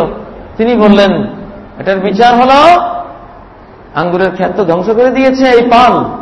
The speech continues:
এখন ছাগলগুলো আঙ্গুরের ক্ষেতের মালিকের কাছে থাকবে, আর আঙ্গুরের বাগানটা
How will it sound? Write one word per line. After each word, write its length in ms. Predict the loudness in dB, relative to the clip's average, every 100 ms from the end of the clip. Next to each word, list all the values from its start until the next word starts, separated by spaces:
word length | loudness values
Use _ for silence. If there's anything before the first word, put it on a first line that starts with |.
| -16 -18 -20 -20 -20 -20 -20 -20 -12
এখন 220 | -8 -8
ছাগলগুলো 920 | -4 -2 0 0 2 2 2 2 -2 -4 -12 -10
আঙ্গুরের 400 | -8 -6 -4 -4
ক্ষেতের 280 | -2 -4 -2
মালিকের 440 | -2 -2 -2 -2 -2
কাছে 240 | -2 -4
থাকবে, 640 | -2 -2 -2 0 2 2 0 -4 -8 -14 -18 -20 -20 -20 -20 -4
আর 400 | 0 2 2 0
আঙ্গুরের 720 | -2 -4 -4 -4 -4 -2 -2 -4
বাগানটা 1000 | 0 0 2 2 0 2 2 2 0 -2